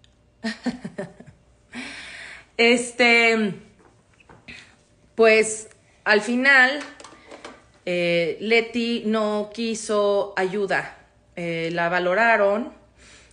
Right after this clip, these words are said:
la, este, en realidad está muy bien, ¿no? O sea, lo único, pues, lo único que tiene es demencia senil. Pues sí, efectivamente tiene, este, demencia senil.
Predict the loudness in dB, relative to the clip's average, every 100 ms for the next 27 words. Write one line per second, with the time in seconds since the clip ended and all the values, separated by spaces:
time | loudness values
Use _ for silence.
0 | -10 -4 0 0 0 0 0 -2 -4 -6
1 | -10 -10 -8 -6 -4 -4 -6 -8 -12 -14
2 | -20 -20 -20 -12 -6 0 2 4 2 0
3 | 0 2 4 2 -2 -12 -12 -4 0 2
4 | 2 2 2 2 -4 -12 -12 -6 -2 -2
5 | -2 -2 -2 0 0 -2 -6 -4 -2 -2
6 | -4 -2 -2 -2 -4 -20 -20 -20 -16 -8
7 | -2 -2 -2 -2 -2 0 0 0 -2 -4
8 | -6 -4 -2 -2 -2 -6 -10 -4 -4 -4
9 | -12 -10 -6 -2 -2 -2 -4 -4 -2 -2
10 | -2 -6 -10 -20 -20 -20 -12 -4 -4 -2
11 | 0 0 0 0 -2 -2 -2 -4 -2 -2
12 | -2 -2 -4